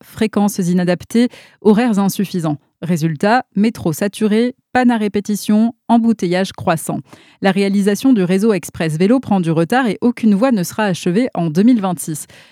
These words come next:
L'extension de Vélo Toulouse est un échec. Son coût excessif empêche de nombreuses communes d'y accéder, faute de financements métropolitains adaptés. Le R E R métropolitain,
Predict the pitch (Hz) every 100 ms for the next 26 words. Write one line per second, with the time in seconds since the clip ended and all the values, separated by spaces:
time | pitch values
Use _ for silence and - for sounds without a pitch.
0 | - 185 - 196 185 202 196 156 160 165
1 | 151 185 180 160 160 156 185 - 226 233
2 | - - 196 - 220 - 226 - 208 -
3 | 254 - 190 202 254 - 175 208 220 269
4 | - 196 214 226 180 175 - 170 190 233
5 | - _ _ 254 247 185 180 - 180 156
6 | - 214 170 - 170 165 156 143 208 202
7 | 196 160 - 156 - _ _ _ _ 202
8 | 214 202 214 196 190 - 196 202 214 -
9 | 240